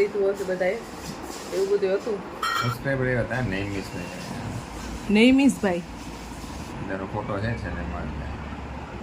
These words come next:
Speaker 1: હા, તો હું ફોટો હું એડ કરી દઈશ. તો thank you so much, તમે મળવા આવ્યા એના માટે. વીડિયો જોતા હોય તો કાર્ડ નાખ્યું છે ને, એમાં એડ્રેસ already છે જ, તો મારી શોપ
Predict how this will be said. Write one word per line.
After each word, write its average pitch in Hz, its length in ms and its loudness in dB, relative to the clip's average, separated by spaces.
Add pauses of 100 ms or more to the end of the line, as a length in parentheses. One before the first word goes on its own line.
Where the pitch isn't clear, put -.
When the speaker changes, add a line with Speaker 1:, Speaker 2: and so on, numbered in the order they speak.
(600)
Speaker 1:
હા, 180 340 -4
તો 196 140 -4
હું 196 180 -4
ફોટો 196 200 -4 (100)
હું 185 180 -6
એડ 196 100 -2 (120)
કરી 196 240 4
દઈશ. 240 220 -2 (420)
તો 202 40 -4 (140)
thank 226 220 2
you 226 160 -4
so 240 60 4 (120)
much, 247 160 0 (140)
તમે 185 180 -2
મળવા 196 280 2
આવ્યા 202 220 4
એના 190 300 0
માટે. 208 180 -2 (180)
વીડિયો 220 360 4
જોતા 202 240 2
હોય 196 180 2
તો 233 60 -6 (640)
કાર્ડ 226 320 8
નાખ્યું 277 260 2
છે 339 100 2
ને, 262 60 4
એમાં 214 140 2
એડ્રેસ 220 400 4
already 220 300 4 (120)
છે 240 160 4
જ, - 20 4 (140)
તો 185 60 2 (240)
મારી 196 260 2
શોપ 202 140 2